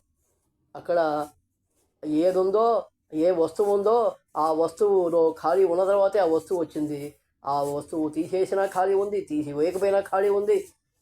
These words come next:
కాబట్టి చూసేవాడు చూడని వాడయ్యాడు, ఖాళీ అయిపోయాడు. చూడే-, చూడబడేవాడు చూడబడే-, చూడబడని వాడయ్యాడు, ఖాళీ అయిపోయాడు.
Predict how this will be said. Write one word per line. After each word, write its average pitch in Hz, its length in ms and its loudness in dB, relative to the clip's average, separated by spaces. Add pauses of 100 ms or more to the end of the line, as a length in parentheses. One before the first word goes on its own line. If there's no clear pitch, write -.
(140)
కాబట్టి 196 680 0 (1300)
చూసేవాడు 240 1120 4
చూడని 226 280 4
వాడయ్యాడు, 208 1120 2 (600)
ఖాళీ 175 300 2
అయిపోయాడు. 156 960 -2 (1500)
చూడే-, 220 380 2
చూడబడేవాడు 226 1400 2
చూడబడే-, 202 1080 2
చూడబడని 208 600 2
వాడయ్యాడు, 214 840 2
ఖాళీ 202 640 -2
అయిపోయాడు. 180 920 2